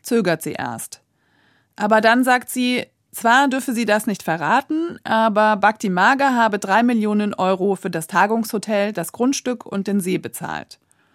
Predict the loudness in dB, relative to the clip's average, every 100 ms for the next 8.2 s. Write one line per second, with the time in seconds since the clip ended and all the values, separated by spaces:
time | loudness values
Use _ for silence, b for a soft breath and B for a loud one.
0 | _ _ _ _ -2 0 0 0 2 2
1 | 0 0 2 2 -2 -12 _ 0 4 4
2 | 2 0 0 0 0 0 0 2 2 0
3 | 0 0 0 2 2 2 2 -2 -2 0
4 | 0 0 0 -2 -4 -4 -2 0 -2 -2
5 | 0 0 2 2 0 0 0 0 0 2
6 | 2 0 -4 -4 -4 -2 -2 0 0 0
7 | -2 -4 -4 -4 -6 -4 -4 -4 -10 -14
8 | -14 -18